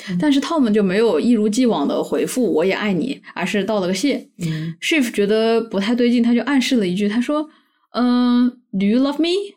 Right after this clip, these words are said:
Speaker 2: 啊，“那你也爱我吗？”
Speaker 1: 对。
Speaker 2: 呃，Tom 的回答是，“你知道吗？你不能把我的爱存在银行里，然后把它拿到爱情的市场中对比一下，再看看要不要投资我。”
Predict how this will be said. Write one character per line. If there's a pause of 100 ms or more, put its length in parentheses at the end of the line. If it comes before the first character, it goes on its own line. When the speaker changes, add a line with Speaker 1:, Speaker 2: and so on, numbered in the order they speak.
(100)
Speaker 2:
啊
，“那
你
也
爱
我
吗？” (340)
Speaker 1:
对。 (120)
Speaker 2:
呃，
Tom
的
回
答
是 (140)
，“你
知
道
吗？ (320)
你
不
能
把
我
的
爱
存
在
银
行
里，
然
后
把
它
拿
到
爱
情
的
市
场
中
对
比
一
下，
再
看
看
要
不
要
投
资
我。”